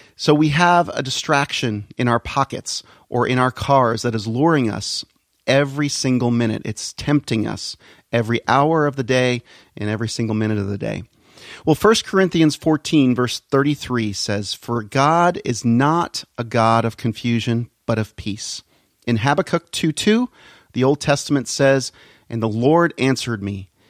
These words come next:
'Write the vision, make it plain on tablets, so he may run who reads it.'"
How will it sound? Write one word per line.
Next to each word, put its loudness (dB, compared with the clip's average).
'Write 0
the -2
vision, 0
make 0
it -4
plain 2
on 2
tablets, -2
so -2
he -2
may 2
run 0
who -2
reads -6
it.'" -10